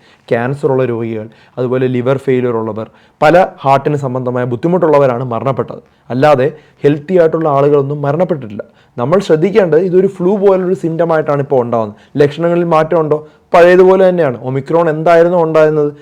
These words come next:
പനി, ചുമ, ജലദോഷം, തലവേദന, ശരീരവേദന, അതുപോലെ സന്ധിവേദന, പിന്നെ അതുപോലെ വയറിളക്കം, ചില ആളുകളിൽ ഛർദിൽ,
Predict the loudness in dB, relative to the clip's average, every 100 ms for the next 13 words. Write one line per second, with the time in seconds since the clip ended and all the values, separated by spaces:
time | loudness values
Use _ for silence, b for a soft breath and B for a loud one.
0 | B -4 -2 -2 -6 -8 -2 0 0 -2
1 | -4 -2 0 0 0 -6 -4 -2 2 0
2 | 0 -4 -8 b -2 -2 0 2 4 2
3 | 2 -2 -10 b b -4 -2 0 -2 -2
4 | -4 -6 -4 -2 -2 -4 -10 -14 b b
5 | -8 -4 -2 0 0 0 0 0 -2 -4
6 | -10 _ -2 2 4 2 2 -2 -2 -6
7 | -6 -10